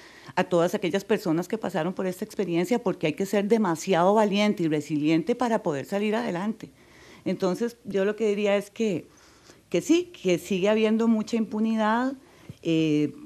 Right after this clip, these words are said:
el silencio, eh, el, la negación, ¿verdad? Como un mecanismo de la sociedad costarricense,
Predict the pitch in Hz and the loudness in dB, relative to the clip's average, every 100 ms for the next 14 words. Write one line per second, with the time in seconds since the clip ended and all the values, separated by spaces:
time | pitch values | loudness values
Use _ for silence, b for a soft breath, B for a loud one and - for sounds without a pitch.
0 | - 185 180 190 180 180 196 - 269 277 | -2 -2 0 -2 2 2 0 -4 -8 -8
1 | - - 139 131 - 180 165 160 160 175 | -18 -18 -16 -16 -10 -6 -4 -2 -2 0
2 | 165 151 156 190 196 214 269 285 - - | 0 0 -4 -6 0 0 0 -2 -10 -12
3 | 143 165 - 170 160 165 196 202 180 170 | -10 -8 -8 -4 -2 -2 -4 -4 -4 -4
4 | 190 208 202 - 175 156 151 160 156 151 | -2 -4 -4 -2 -2 -2 -2 -4 -2 -2
5 | 143 147 190 214 208 190 - 175 220 | -2 -4 -2 2 2 0 0 0 0